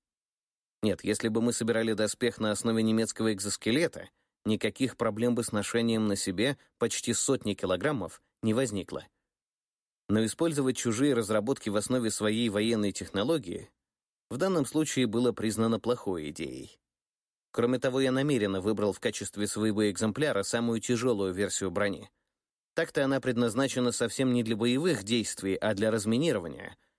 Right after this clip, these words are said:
и защита на ней навешана столько, что я мог бы посоревноваться с бронетранспортером по этому параметру.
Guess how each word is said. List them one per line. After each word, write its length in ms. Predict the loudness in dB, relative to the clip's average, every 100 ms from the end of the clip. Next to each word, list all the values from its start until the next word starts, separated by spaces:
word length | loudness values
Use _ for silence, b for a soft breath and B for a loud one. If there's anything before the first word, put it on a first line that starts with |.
| _ _
и 60 | -2
защита 500 | 0 0 0 0 0
на 140 | 2
ней 180 | 2 4
навешана 520 | 4 2 2 2 0
столько, 500 | 0 0 0 -2 -8 -10 _ _ -8
что 200 | 0 2
я 80 |
мог 180 | 2 2
бы 140 | 0 -2
посоревноваться 720 | -2 0 2 2 2 0 -2
с 100 | -2
бронетранспортером 1080 | 2 2 2 0 0 -2 -4 -2 -2 -2 -2
по 100 | -2
этому 280 | 0 -2
параметру. 560 | 0 0 -2 -8 -10